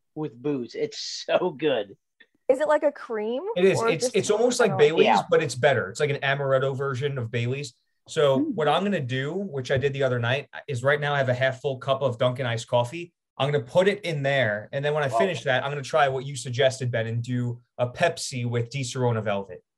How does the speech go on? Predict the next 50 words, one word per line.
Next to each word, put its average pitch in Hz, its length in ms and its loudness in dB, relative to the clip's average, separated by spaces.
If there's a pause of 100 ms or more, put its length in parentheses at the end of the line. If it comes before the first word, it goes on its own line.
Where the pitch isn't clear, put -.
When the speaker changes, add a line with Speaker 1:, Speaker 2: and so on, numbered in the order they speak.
(280)
Speaker 1:
Yeah, 147 360 2
absolutely. 156 760 2
I 143 60 -4
mean, 160 260 0 (140)
I, 170 160 4
I 185 240 4
wanted 175 400 2
to 151 80 0
try 156 300 2
it. 139 280 -4
I 143 60 0
wanted 165 320 0
to 143 100 -4
try 151 180 -4
it 135 60 -4
with 120 80 -14
Doctor - 340 -6
Pepper, 123 220 -6
but 117 100 -6
I - 40 -2
didn't 117 180 -8
have 123 220 -2
any, 151 260 -4 (240)
'cause 104 160 -14
that, 131 320 4
Speaker 3:
Mm. 101 200 -14
Speaker 1:
that 123 260 0
would 107 120 -16
be 104 380 -8 (460)
Speaker 3:
I, 127 140 6
I - 40 2
Speaker 1:
top. 143 220 6
Speaker 3:
will 151 80 4
get 147 160 2
back 131 180 4
to 135 100 -8
you 123 60 0
on 107 140 -2
that. 95 200 -10 (880)
Speaker 1:
That 131 100 4
would 123 60 4
Speaker 2:
That 107 40 -4
Speaker 1:
be 120 60 2
Speaker 2:
sounds 107 100 -6
Speaker 1:
great. 110 240 2
Speaker 2:
so 185 100 0
good. 180 320 -2 (440)
Speaker 4:
Sounds 196 300 -14
good, 202 220 -6
yeah. 208 240 -4